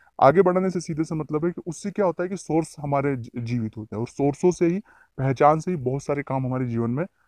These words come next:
सिद्ध हो जाते हैं। तो ये एक बहुत बड़ी बात है। तीसरा है मन के अंदर जो एक डर है उस डर को निकाल लें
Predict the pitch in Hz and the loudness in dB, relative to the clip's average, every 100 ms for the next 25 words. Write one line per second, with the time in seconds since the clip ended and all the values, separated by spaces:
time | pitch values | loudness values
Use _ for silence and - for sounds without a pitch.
0 | _ - - 151 165 127 127 110 101 - | _ -6 -2 4 4 6 2 2 -4 -6
1 | 104 - 131 151 170 139 123 139 120 120 | -8 -6 -2 4 4 4 2 2 2 0
2 | 113 101 - 92 _ - - _ 175 190 | 0 -4 -4 -12 _ -20 -20 _ 2 8
3 | 220 226 185 165 180 208 190 196 170 190 | 8 10 8 4 4 4 4 2 2 2
4 | 202 151 120 165 165 143 120 143 123 135 | 2 2 10 10 10 2 -2 -4 2 2
5 | 131 143 117 - 95 101 | 2 0 0 -2 -6 -6